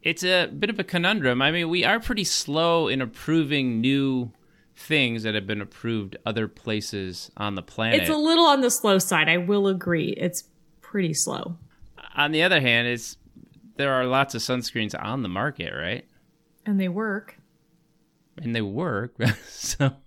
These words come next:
Speaker 1: I mean, could they work better and feel more aesthetically better? I, like, 'cause I don't think, like, the South Korean ones don't work better as far as protecting your skin.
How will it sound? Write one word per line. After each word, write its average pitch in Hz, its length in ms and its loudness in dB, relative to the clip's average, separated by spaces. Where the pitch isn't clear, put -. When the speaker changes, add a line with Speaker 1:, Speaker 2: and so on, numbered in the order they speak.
Speaker 1:
I - 80 0
mean, 165 320 0
could 151 180 -4
they 156 100 0
work 160 240 0
better 147 460 4
and 113 220 -2
feel 127 320 -2
more 117 220 -4
aesthetically 120 720 -2
better? 131 240 0
I, 151 160 2
like, 165 160 2
'cause 185 160 0
I 208 80 6
don't - 160 -2
think, 147 380 -2
like, 156 260 0
the 170 60 -2
South 190 340 0
Korean 135 560 0
ones 117 340 -4
don't 117 420 -2
work 110 560 -4
better 113 380 2
as 107 160 -4
far 110 160 -4
as 104 100 -4
protecting 104 640 -10
your 85 160 -8
skin. 110 720 -4